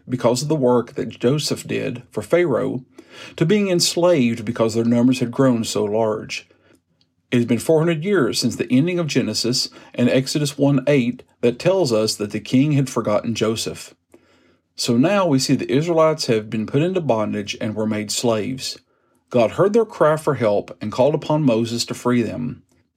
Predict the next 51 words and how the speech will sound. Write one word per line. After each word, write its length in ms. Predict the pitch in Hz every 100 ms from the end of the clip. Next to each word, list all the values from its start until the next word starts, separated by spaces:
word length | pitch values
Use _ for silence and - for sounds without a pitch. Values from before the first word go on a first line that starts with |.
| _ _ _
Moses 380 | 110 139 208 208
gave 220 | - 117
God 200 | 117 113
several 340 | 110 147 160 170
reasons 440 | 147 110 117 143
as 160 | - 117
to 80 | 117
why 240 | 113 110
he 100 | 117
didn't 280 | 139 131 117
want 200 | 110 -
to 80 | 135
go, 380 | 156 156 - - _ _ _ _ _ -
but 120 | 117
each 220 | 160 -
time 340 | 147 139 165
God 280 | 147 101 107
gave 180 | 113 113
him 100 | 120
an 80 | 131
answer 500 | - 156 147 107 104
as 120 | 104
to 80 | 113
why 220 | 104 101
he 120 | 101 104
should. 500 | - 110 - - - _ _ _ _ _ _ _ _ _ _ _ _ _ _
In 140 | 123
the 60 | 143
episode 360 | 180 175 170
Guitar 340 | 131 - 196 196
Player, 440 | 117 107 120 147 - _ -
we 120 | 196
see 120 | 180
that 180 | - -
Andy 260 | 185 190
is 120 | 139 131
trying 180 | 135
to 40 | 127
get 180 | 117 -
Jim 220 | 120 139
to 60 | 131
go 220 | 120 131
away 340 | 160 120 117
and 100 | 127
audition 420 | 120 143 214 -
somewhere 380 | 131 117 107 104
to 80 | 113
be 140 | 120
a 40 | 117
guitar 380 | 120 127 131 131
player. 440 | - - -